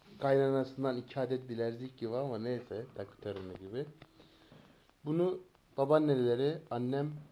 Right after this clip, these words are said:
el işçiliği olaraktan kendisi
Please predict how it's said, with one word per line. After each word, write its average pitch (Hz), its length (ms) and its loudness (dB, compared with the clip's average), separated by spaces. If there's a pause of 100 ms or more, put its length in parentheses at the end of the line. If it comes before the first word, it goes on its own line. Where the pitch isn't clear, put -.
(800)
el 143 160 4
işçiliği 110 560 -4
olaraktan 101 720 -4
kendisi 120 580 -8